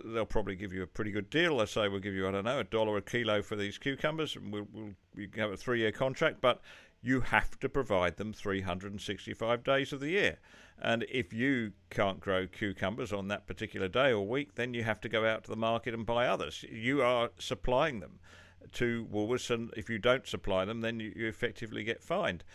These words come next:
Th-, th-, that's, um, surely can't be too hard,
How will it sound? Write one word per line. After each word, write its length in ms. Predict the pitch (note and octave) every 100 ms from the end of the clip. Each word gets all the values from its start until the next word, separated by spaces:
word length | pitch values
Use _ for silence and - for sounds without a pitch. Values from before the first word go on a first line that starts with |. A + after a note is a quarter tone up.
| - -
Th-, 160 | - -
th-, 140 | D3+
that's, 360 | G3 A3+ D#3+ E3+
um, 360 | C#3 A2+ G2 -
surely 640 | - - - B3+ C4 D3+ G2+
can't 460 | - E3 E3+ A#2+
be 140 | G#2+ F#2+
too 360 | - D3+ G2
hard, 460 | B2 F3 G2+ -